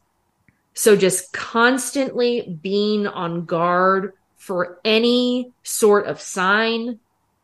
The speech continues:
that they are about to abandon me. How long it takes for them to get back to me. Like, what did they say? Like,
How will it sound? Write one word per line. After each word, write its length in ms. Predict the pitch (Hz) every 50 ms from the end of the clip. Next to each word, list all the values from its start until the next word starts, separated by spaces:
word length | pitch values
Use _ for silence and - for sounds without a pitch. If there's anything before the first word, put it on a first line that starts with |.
| _ _ -
that 260 | - 196 190 170 170
they 240 | 165 180 185 196 190
are 560 | - - 180 180 175 175 175 170 170 170 - -
about 420 | - 185 156 170 156 156 - -
to 480 | - - 185 165 156 156 151 151 151 - -
abandon 480 | - 170 160 147 135 127 120 - - 60
me. 240 | - - - 190 _ _ _ _ _ _ _ _ _ _ _ _ _ _ _ _ _ _ _ _ _ _ _ _ _ _ _ _ _ _ - - 156 156 160
How 280 | 151 151 202 208 214 220
long 160 | 220 220 226
it 120 | 226 214
takes 280 | - 202 190 185 - -
for 100 | - 196
them 220 | 180 170 165 165
to 80 | 165 165
get 180 | 165 160 156
back 240 | - 139 139 - -
to 80 | - -
me. 260 | 87 76 - 190 185 _ _ _ _ _ _ _ _ -
Like, 400 | - 147 147 143 143 - - - _ _ _ _ -
what 280 | 180 165 160 180 196
did 120 | 214 220 208
they 140 | 220 202
say? 460 | 202 202 - - 175 160 147 127 87 85
Like, 320 | 117 151 139 123 - -